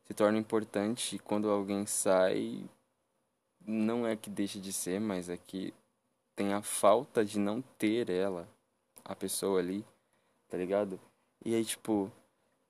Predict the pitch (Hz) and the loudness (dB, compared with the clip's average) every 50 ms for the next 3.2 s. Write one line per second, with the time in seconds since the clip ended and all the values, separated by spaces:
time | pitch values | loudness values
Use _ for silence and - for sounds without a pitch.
0 | _ _ - - 110 110 117 127 131 - 135 131 - 135 123 117 - - 117 117 | _ _ -2 2 4 6 6 4 4 0 0 0 0 0 0 0 -2 -2 0 0
1 | 113 104 95 95 107 120 117 104 95 92 92 101 107 110 107 - - - 104 - | 2 4 4 4 2 2 0 0 0 0 0 0 0 0 -2 -2 -4 -6 -8 -10
2 | _ - - 101 98 101 104 101 101 98 95 98 98 95 98 98 95 95 98 95 | _ 0 2 2 4 4 2 0 0 0 -2 -2 -2 -2 -2 -4 -4 -4 -4 -4
3 | 95 90 87 90 | -4 -4 -6 -8